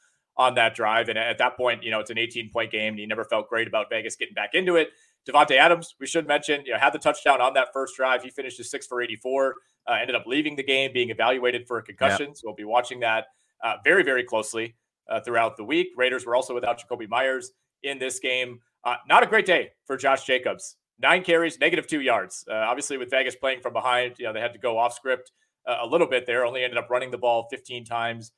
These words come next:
Speaker 1: on the day. A lot of those came early in the game, but this was exactly the bounce back that Buffalo needed. It, it was shaky early on, right? You, you see the Raiders march right down the field. You see Buffalo go three and out, and you're thinking, "Man, th-, this team just does not look right coming off of what happened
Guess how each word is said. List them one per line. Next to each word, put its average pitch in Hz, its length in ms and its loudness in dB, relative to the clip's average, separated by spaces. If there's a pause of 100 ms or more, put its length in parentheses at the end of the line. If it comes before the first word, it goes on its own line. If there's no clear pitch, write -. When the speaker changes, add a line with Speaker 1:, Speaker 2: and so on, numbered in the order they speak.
(300)
Speaker 1:
on 120 160 0
the 110 60 -10
day. 139 200 2
A 131 80 2
lot 113 140 2
of 113 80 -8
those 117 180 -4
came 113 340 -6
early 131 460 -4 (240)
in 135 140 -4
the 123 80 -6
game, 123 280 0
but 120 100 -4
this 208 140 0
was 247 120 -10
exactly 180 300 0
the 147 80 -4
bounce 139 220 6
back 127 200 4
that 120 140 -6
Buffalo 120 280 0
needed. 110 280 -4
It, 123 160 -2
it 147 140 -4
was 170 180 4
shaky 202 320 0
early 139 200 2
on, 127 120 4 (100)
right? 123 160 -2
You, 131 140 -10
you 135 60 -14
see 170 160 -4
the 180 100 -4
Raiders 147 320 0
march 147 160 4
right 147 160 0
down 151 160 4
the 131 60 -10
field. 135 260 -2
You 110 60 -14
see 151 140 -4
Buffalo 139 340 0
go 135 160 0
three 131 240 -6
and 113 80 0
out, 131 220 6 (440)
and 123 100 -4
you're 113 100 -6
thinking, 110 240 -8
"Man, 139 200 0
th-, 123 160 -10
this - 140 -14
team 147 160 -8
just 107 160 -10
does 107 140 -16
not 143 200 -2
look 147 160 0
right 135 220 4 (100)
coming 127 180 -6
off 123 180 4
of 117 60 -16
what 120 120 2
happened 127 420 -2